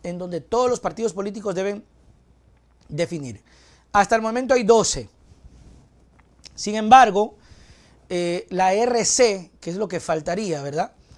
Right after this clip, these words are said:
La R C, ah, ya, y el Partido Social Cristiano todavía no define. Algo me parece que escuché del señor Henry Cucalón,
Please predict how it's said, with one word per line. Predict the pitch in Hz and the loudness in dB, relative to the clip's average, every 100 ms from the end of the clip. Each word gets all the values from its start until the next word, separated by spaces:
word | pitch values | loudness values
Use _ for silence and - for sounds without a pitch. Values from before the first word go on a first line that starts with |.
| _ _ - _ _ - | _ _ -20 _ _ -6
La | 165 175 | -2 0
R | 220 240 226 | 0 0 0
C, | - 240 220 214 _ _ _ _ _ _ _ _ - - _ _ | 4 4 2 -4 _ _ _ _ _ _ _ _ -20 -20 _ _
ah, | - 202 | 0 2
ya, | 208 160 - - | 2 0 -4 -6
y | 190 | -4
el | 180 | -2
Partido | 180 151 226 240 | -2 -2 2 2
Social | 214 208 | 2 -4
Cristiano | 190 185 226 | -4 -2 -2
todavía | 214 180 196 | 0 -2 -2
no | 202 | -4
define. | 180 - 208 120 - _ _ _ - - - - _ _ - | -6 -2 -4 -6 -18 _ _ _ -20 -20 -20 -20 _ _ 0
Algo | 214 247 254 | 2 4 2
me | 247 214 | -4 0
parece | 190 214 247 | 0 0 -2
que | 214 | -4
escuché | 208 170 147 | -4 -6 0
del | 220 220 | 0 0
señor | 185 185 | -2 -4
Henry | 196 196 220 208 208 | -6 -4 -4 -4 -2
Cucalón, | 190 160 165 220 160 120 | -4 -2 2 0 0 -10